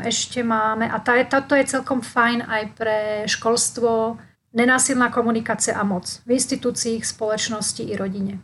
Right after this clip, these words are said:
Tu máme ešte ďalšie knižky v našich jazykoch a to je od Sereny Rast, Když žirafa tančí s vlkem. A máme aj špeciálne knižky viac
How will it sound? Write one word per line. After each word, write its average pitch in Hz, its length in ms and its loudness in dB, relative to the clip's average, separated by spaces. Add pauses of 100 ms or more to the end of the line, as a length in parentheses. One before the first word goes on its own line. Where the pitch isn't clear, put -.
(140)
Tu - 80 -20
máme 269 220 6
ešte 240 180 2
ďalšie 254 320 2
knižky 294 540 0
v 277 60 6
našich 269 280 2
jazykoch 254 800 4
a 226 140 -4
to 226 260 -2
je 208 540 2 (560)
od 208 180 -2
Sereny 233 540 2
Rast, - 580 2 (120)
Když 220 400 -4
žirafa 226 520 2
tančí 214 480 -2
s 190 80 -4
vlkem. 277 680 0 (440)
A 220 280 -6
máme 226 320 4
aj 208 320 -2
špeciálne 240 680 2
knižky 214 840 -4 (320)
viac 208 280 4